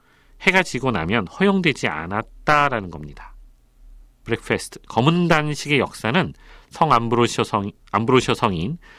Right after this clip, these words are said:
크리소스토모 성인, 바실로 성인, 이분들이 활동하던 사 세기까지 거슬러 올라간다라고 그래요. 음, 그리고 십사 세기는 난 열두 시로 바뀌었고요.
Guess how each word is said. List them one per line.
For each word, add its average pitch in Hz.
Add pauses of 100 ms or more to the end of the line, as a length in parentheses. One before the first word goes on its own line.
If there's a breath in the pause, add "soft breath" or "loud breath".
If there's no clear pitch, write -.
(160 loud breath)
크리소스토모 156
성인, 120
바실로 127
성인, 113 (300 soft breath)
이분들이 160
활동하던 151 (220 loud breath)
사 104
세기까지 151
거슬러 110
올라간다라고 101
그래요. 110 (1200 loud breath)
음, 117 (100)
그리고 139
십사 196
세기는 170
난 147
열두 110
시로 139
바뀌었고요. 104